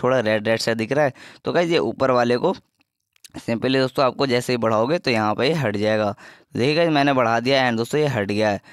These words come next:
हटने के बाद दोस्तों आप इसको भी ऊपर नीचे कर लेना ताकि ये हट जाए सही से। तो गाइस आप simply वीडियो देख लेना किस तरह की है। तो देखिए गाइस वीडियो कुछ इस तरह की बन चुकी है। and दोस्तों, ये काफ़ी ज़्यादा अमेजिंग लग रहा है। अब दोस्तों, इसमें एचडीआर फ़िल्टर तो नहीं आया, तो दोस्तों, उसको कैसे लाना वो भी मैं आपको बताऊंगा। तो simply इसको एक्सपोर्ट कर लेते हैं।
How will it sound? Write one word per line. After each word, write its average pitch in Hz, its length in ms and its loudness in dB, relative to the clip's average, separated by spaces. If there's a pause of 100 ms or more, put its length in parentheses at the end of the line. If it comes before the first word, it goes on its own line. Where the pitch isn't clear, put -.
(260)
हटने 131 260 -2
के 170 60 -2
बाद 165 160 2
दोस्तों 139 240 0
आप 113 180 0
इसको 117 280 -2
भी 123 120 0
ऊपर 123 260 -2
नीचे 120 240 -2
कर 110 140 -4
लेना 113 300 0
ताकि 127 300 -2
ये 151 80 0
हट 107 220 -2
जाए 107 100 -2
सही 110 220 -4
से। 107 240 -4 (400)
तो 107 100 -2
गाइस 127 180 0
आप 131 240 -2
simply 135 420 -2
वीडियो 120 240 0
देख 120 180 -2
लेना 147 220 0
किस - 240 -10
तरह 110 200 0
की 131 160 -4
है। 104 180 -2
तो 101 100 -6
देखिए 117 280 -2
गाइस 151 220 -2 (400)
वीडियो 110 280 0
कुछ 156 240 -4
इस - 120 -10
तरह 113 220 0
की 135 120 -4
बन 107 220 -2
चुकी 107 340 -4
है। 104 180 0 (840)
and 104 140 -2
दोस्तों, 117 220 0
ये 135 80 2
काफ़ी 110 360 -2
ज़्यादा 120 200 2
अमेजिंग 110 360 0
लग 110 80 0
रहा 107 100 0
है। - 140 0
अब 131 60 -2
दोस्तों, 175 260 -2
इसमें 165 220 -2
एचडीआर 131 500 0
फ़िल्टर 135 340 -2
तो 131 120 -2
नहीं 120 240 0
आया, 127 180 0
तो - 380 -10
दोस्तों, 143 220 0
उसको 156 240 0
कैसे 139 280 0
लाना 143 320 2
वो 117 200 0
भी 131 140 0
मैं 123 120 2
आपको 117 260 -2
बताऊंगा। 110 340 0
तो 107 140 -4
simply 123 320 -2
इसको 147 200 -2
एक्सपोर्ट 135 440 -2
कर 107 140 -2
लेते 104 340 -2
हैं। 110 220 0